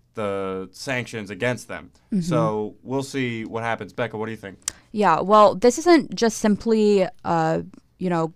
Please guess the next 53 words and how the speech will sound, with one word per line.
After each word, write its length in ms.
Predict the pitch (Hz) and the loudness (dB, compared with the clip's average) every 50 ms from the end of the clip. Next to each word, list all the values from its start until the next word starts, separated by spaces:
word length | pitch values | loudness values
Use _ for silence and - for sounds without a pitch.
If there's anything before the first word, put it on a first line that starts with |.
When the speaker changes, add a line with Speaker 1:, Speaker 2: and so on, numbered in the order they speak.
| _ _ | _ _
Speaker 2:
taking 300 | - - 202 190 208 196 | -4 -4 -2 0 0 -2
control 400 | - 196 175 - - 180 170 175 | -2 -2 -4 -2 -2 0 0 0
over 180 | - 170 175 175 | 0 -2 -2 -4
the 200 | 165 170 - - | -6 -6 -8 -6
internet 480 | - 156 170 170 175 175 175 175 165 - - | -4 -2 -2 0 2 2 2 2 0 -2 -4
and 320 | - 170 165 165 160 156 - - _ _ _ _ _ _ _ _ _ _ _ _ _ _ _ _ _ _ _ _ _ _ _ _ _ _ _ _ _ _ _ | -4 -2 0 0 -2 -2 -4 -8 _ _ _ _ _ _ _ _ _ _ _ _ _ _ _ _ _ _ _ _ _ _ _ _ _ _ _ _ _ _ _
allowing 400 | - 185 180 170 170 170 175 175 | 2 4 6 6 6 4 4 2
people 180 | 175 165 175 170 | 2 0 0 0
to 120 | - - - | -2 -2 0
only 260 | 160 165 165 165 160 | 0 2 2 2 0
see, 160 | - - 170 | 0 0 0
like, 200 | 160 160 151 139 - | 2 2 0 0 -4
what 400 | - 160 156 160 156 156 160 - - _ _ _ _ | -8 -2 2 2 2 2 2 -4 -10 _ _ _ _
he 280 | - - - - 156 143 | -20 -8 -2 -2 -2 0
wants 280 | 143 143 151 165 - | 0 0 0 0 0
them 120 | - 196 185 | 0 0 0
to 100 | - 180 | 0 -2
see 200 | - - 180 175 | -2 2 4 4
or 20 | 170 | 4
use 200 | 160 156 156 - | 4 2 -2 -2
the 100 | - 156 | -2 0
language 400 | 151 151 160 165 170 175 165 170 | 2 2 2 2 2 0 0 -2
that 100 | 170 160 | -4 -4
he 100 | 175 180 | -2 -2
wants 200 | 170 165 156 - | -2 -4 -4 -4
them 100 | 170 160 | -6 -6
to 120 | - 160 | -6 -6
use. 240 | 160 170 180 170 - - - - - _ - _ | -2 0 0 -2 -2 -6 -16 -20 -20 _ -10 _
It's 140 | - 196 - | -2 0 2
an 60 | 226 | 2
attempt 340 | 220 220 - - 202 208 208 | 2 0 0 0 0 2 4
at 160 | 254 247 - | 4 4 4
further 400 | - - - 202 190 196 196 180 - - | 0 -2 0 2 2 4 2 0 -2 -2
isolating 760 | - 170 175 175 - - - 170 165 156 156 156 151 147 156 160 | 0 0 2 2 0 -2 -2 0 0 0 0 0 -2 -2 -4 -4
the 120 | - 165 | -6 -6
country 460 | - - - 156 147 - - 147 143 | -6 -2 -2 -2 -2 -2 -4 -6 -4
as 160 | - 151 - | -4 -4 -2
a 60 | 156 147 | -2 -4
whole. 460 | 135 - - 160 143 139 131 123 - - - - - - - - | -4 -4 -2 0 2 2 0 0 -4 -8 -16 -20 -20 -18 -4 2
And 60 | 175 | 4
that's 160 | 196 226 - | 4 4 6
really 180 | 262 277 254 254 | 6 8 8 8
important 380 | 240 214 - 208 196 - 175 170 | 6 6 6 6 4 4 2 2
because 200 | 175 180 175 165 | 2 0 0 0
right 280 | 156 170 175 196 202 196 | 2 4 4 4 4 4
now 220 | 185 175 175 170 | 6 6 6 6
Russia 280 | 160 170 170 - 180 165 | 6 4 2 2 0 0
already 220 | - 175 165 170 | 2 2 2 0
has 220 | 160 - 165 151 | 0 -2 -2 -4
so 180 | - - - 165 | -2 0 2 2
many 220 | 165 170 180 180 | 4 4 4 2
strict 340 | 170 - - - 175 160 - | 0 -2 -2 -2 -2 -2 -2
laws 460 | 160 156 160 156 151 151 147 147 - | -2 2 4 4 6 6 4 2 0